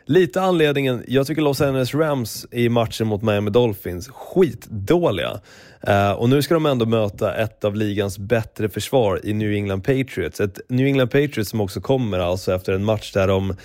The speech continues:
stängde ner hela offensiven i Chicago Bears, som i och för sig inte har speciellt mycket av en offensiv, men jag tycker ändå talar mycket för vad deras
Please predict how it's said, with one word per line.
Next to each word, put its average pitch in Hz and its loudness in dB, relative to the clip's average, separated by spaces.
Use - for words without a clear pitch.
stängde 135 2
ner 143 2
hela 95 2
offensiven 101 -2
i 107 -2
Chicago 98 -2
Bears, 104 2
som 107 -2
i 101 0
och 95 -6
för - -10
sig 127 0
inte 113 0
har 135 4
speciellt 98 -2
mycket 98 -4
av 98 -2
en 90 -4
offensiv, 104 0
men 123 -2
jag 127 2
tycker 139 2
ändå 131 2
talar 123 4
mycket 113 -4
för 107 0
vad 101 0
deras 98 0